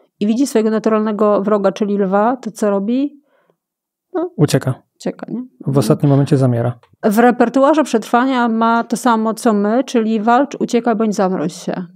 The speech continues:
Speaker 1: Czyli gdyby wybrała strategię walcz, to wiadomo, że kopytem to nie za bardzo, nie?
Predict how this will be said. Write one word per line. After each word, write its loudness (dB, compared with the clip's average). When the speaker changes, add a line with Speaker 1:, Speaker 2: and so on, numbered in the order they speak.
Speaker 1:
Czyli -4
gdyby -2
wybrała 2
strategię -2
walcz, 2
to 0
wiadomo, 0
że -2
kopytem -2
to -4
nie -2
za -2
bardzo, -2
nie? -4